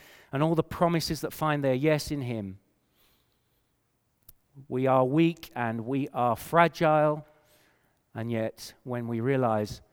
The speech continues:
who our God is, we are strong and we are victorious. And we know that through many tribulations we'll enter the kingdom, and we look forward to that day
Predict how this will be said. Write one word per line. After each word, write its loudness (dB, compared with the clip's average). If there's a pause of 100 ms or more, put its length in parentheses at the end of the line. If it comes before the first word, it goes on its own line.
(200)
who -2
our 0
God 2
is, -8 (480)
we -6
are 0
strong -8 (580)
and -10
we -4
are 0
victorious. -8
And -6
we -2
know 2
that -4
through -6
many -2
tribulations 0
we'll 2
enter 0
the -4
kingdom, -6 (320)
and -4
we -2
look -2
forward 0
to -2
that -2
day 2